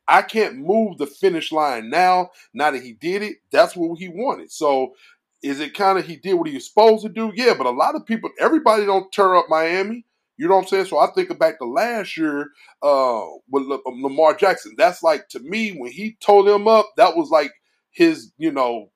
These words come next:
coming, like, his Heisman moment.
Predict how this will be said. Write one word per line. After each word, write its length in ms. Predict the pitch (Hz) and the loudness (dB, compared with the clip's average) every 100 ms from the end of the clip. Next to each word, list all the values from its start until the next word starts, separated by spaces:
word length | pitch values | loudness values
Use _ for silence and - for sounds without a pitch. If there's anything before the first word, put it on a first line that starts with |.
| _ _ 117 _ _ 127 _ _ | _ _ _ _ _ -20 _ _
coming, 340 | - 180 165 143 | -2 -2 -2 -4
like, 160 | 147 139 | -4 -4
his 160 | 151 | -6
Heisman 560 | - 180 170 139 139 135 | -2 4 4 2 -6 -6
moment. 360 | 147 156 - | 0 0 0